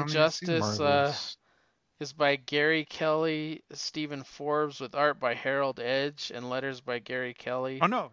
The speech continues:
Speaker 1: it isn't. It's in twenty-three. It, did you notice in Nothing Man, their pages <laughs> were out of order?
Speaker 2: No, I didn't. <laughs> Which
Speaker 1: Yeah, there
Speaker 2: ones
Speaker 1: was
Speaker 2: are out of
Speaker 1: a
Speaker 2: order?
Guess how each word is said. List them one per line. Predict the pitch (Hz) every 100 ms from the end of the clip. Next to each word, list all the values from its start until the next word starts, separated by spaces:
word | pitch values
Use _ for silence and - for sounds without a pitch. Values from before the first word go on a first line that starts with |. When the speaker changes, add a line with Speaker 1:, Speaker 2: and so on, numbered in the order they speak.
| _
Speaker 1:
it | 185
isn't. | 277 277 196 165
It's | 156
in | 196
twenty-three. | 170 196 202 - 196 147 113 107 _ _ _ _ _ _ _ _ _ _
It, | 135 143 139
did | 143
you | 143
notice | 143 151 170 156
in | 135
Nothing | 143 165 151
Man, | 151 160
their | 147
pages | - 143 147 143
<laughs> |
were | 156
out | 160
of | 123 120 175
order? | 160 - 175 _ 156 - _ -
Speaker 2:
No, | 151 208
I | 170
didn't. | 143 160 185 165 190 -
<laughs> | 453 277 254 - 220 214 190 202 _ _ _ _ - _ _ _ _ _ _ _ _ _ _ _ _ _ _ _ _ _ _ _
Which | 180
Speaker 1:
Yeah, | 123
there |
Speaker 2:
ones | 196 190
Speaker 1:
was | 170
Speaker 2:
are |
out | 160 160
of | 156
Speaker 1:
a | 127
Speaker 2:
order? | 151 151 143 131